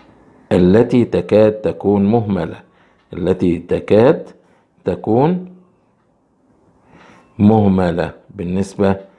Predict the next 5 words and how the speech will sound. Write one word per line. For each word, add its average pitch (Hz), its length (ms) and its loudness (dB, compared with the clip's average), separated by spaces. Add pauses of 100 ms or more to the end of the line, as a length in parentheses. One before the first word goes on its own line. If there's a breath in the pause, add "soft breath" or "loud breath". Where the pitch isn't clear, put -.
(340 soft breath)
لكتلة - 500 -2
مين؟ 95 420 0 (680)
الإلكت-، 87 520 -4
البروتون 92 800 0 (240)
والنيوترون. 101 1000 -4